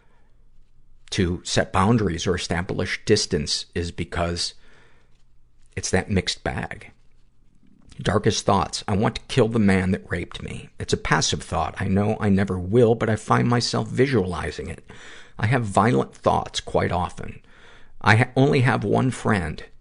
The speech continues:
I hate people with a passion. I trust only one person, and even that's shaky.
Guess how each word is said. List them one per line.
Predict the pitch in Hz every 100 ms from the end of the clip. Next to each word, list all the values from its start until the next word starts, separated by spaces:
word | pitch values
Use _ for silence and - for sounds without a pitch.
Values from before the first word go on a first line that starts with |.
| - - - -
I | 104
hate | - 117 -
people | - 113 92
with | 101 -
a | -
passion. | - - - - - - -
I | 95
trust | - 110 -
only | 107 98
one | 92 98 98
person, | - 87 - 85 85 - - -
and | 95 101
even | 98 101 90
that's | 82 -
shaky. | - 80 73 - 60